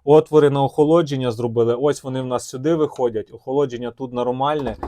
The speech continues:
От я пиляв, в мене пе-, по перегріву не було. І температура була там близько сорока градусів, бо корпус досить великий, охолодження є. Плюс мозги, плата керування.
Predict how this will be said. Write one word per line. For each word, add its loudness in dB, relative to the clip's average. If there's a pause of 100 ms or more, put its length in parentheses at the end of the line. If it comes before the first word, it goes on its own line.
(340)
От 0
я 6
пиляв, 4
в 0
мене 2
пе-, 4
по -6
перегріву 4
не 0
було. 2
І 2
температура 2
була 2
там -4
близько -4
сорока -6
градусів, -2
бо -6
корпус 0
досить -2
великий, -2
охолодження -2
є. -2 (380)
Плюс 2
мозги, 2
плата 2
керування. 2